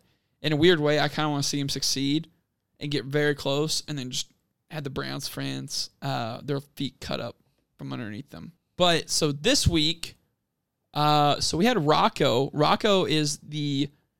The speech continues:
executive producer for the N C double A. Chief, my dog, not to get confused with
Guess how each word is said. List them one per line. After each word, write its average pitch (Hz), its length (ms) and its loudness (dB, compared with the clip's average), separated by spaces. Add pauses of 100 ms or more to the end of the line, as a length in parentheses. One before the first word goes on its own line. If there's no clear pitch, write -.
(120)
executive 156 580 0
producer 151 520 2
for - 100 -8
the 135 140 -2
N 151 60 -2
C - 180 -2
double 123 240 -4
A. 170 340 0 (600)
Chief, 262 680 2 (200)
my 165 260 2
dog, 156 340 2
not 160 180 -2
to 160 80 -6
get 151 320 -4 (100)
confused 156 400 -2
with 139 320 0